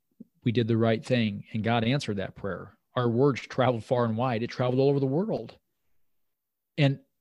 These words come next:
if anything, I just wanted to inspire others to, to, to be well, inspire others that they can be well. They don't need to fear thy neighbor. They can love thy neighbor.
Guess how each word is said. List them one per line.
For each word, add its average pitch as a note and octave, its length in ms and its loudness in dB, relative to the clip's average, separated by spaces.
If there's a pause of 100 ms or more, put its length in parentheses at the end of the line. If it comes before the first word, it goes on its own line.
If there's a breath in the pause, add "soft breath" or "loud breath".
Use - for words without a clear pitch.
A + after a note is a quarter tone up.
(220)
if - 240 2
anything, D3 400 2 (100)
I C#3 100 2
just C#3+ 180 0
wanted D3 240 2
to C3 80 -2
inspire D3 600 2
others F#2+ 520 -8 (1040)
to, C3+ 220 4 (120)
to, C3+ 360 2
to C3+ 120 0
be C#3 260 4
well, G#2 480 -2
inspire D#3+ 500 0
others D3 320 0
that C#3 160 0
they C3+ 120 2
can E3 420 0
be C3+ 100 2
well. G2 240 -2
They B2 120 0
don't D3+ 120 -2
need D#3+ 140 0
to C#3+ 80 2
fear D#3+ 720 2 (360 soft breath)
thy B2 280 4
neighbor. B2 640 0 (1900)
They C#3 140 6
can D3+ 200 0
love F3 240 2
thy B2 140 2
neighbor. F#2+ 560 -8